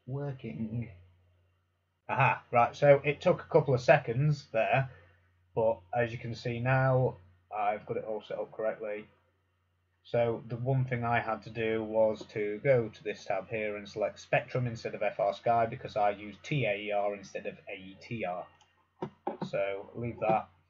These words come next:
You check that your pitch, roll, your, and throttle all move on the correct channels, and then make sure that your aux channels are where you actually want them to be. So I've got this one to arm,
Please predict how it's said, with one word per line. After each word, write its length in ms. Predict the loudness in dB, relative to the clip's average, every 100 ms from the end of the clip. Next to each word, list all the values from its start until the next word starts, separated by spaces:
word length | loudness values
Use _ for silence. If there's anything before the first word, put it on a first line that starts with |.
| _ _ _
You 120 | -16 -6
check 380 | 2 2 2 -8
that 200 | -8 -6
your 220 | -4 -4 -4
pitch, 340 | -4 -4 -6 -16 -18 _ -4
roll, 460 | 0 0 -2 -6 -14 _ _ _ _ _ _ _ -14
your, 640 | -6 -4 -2 -2 -2 -4 -14 _ _ _ _ _ _
and 160 | -16 -16 -10
throttle 480 | -2 -2 -2 -6 -6
all 200 | -8 -8
move 220 | -10 -14
on 80 | -16
the 60 | -16
correct 260 | -4 -4 -4
channels, 580 | -10 -10 -8 -10 -12 -18 _ _ _ _ -16
and 140 | -12
then 160 | -12 -6
make 220 | -8 -6
sure 280 | -6 -4 -2
that 160 | -6
your 380 | -6 -4 -2 -4 -8 _ _ -10
aux 260 | -4 -4 -4 -18
channels 560 | -6 -6 -4 -8 -10 -14 -10
are 260 | -4 -4
where 220 | -4 -6
you 200 | -6 -8
actually 360 | -10 -10 -16 -16 -18 -8
want 260 | -8 -8
them 140 | -16 -18 -16
to 60 |
be. 260 | -12 -10 -12
So 220 | -10 -6
I've 160 | -6 -6
got 160 | -10 -6
this 200 | -8 -4
one 200 | -4 -4
to 140 | -10 0
arm, 460 | 4 8 6 4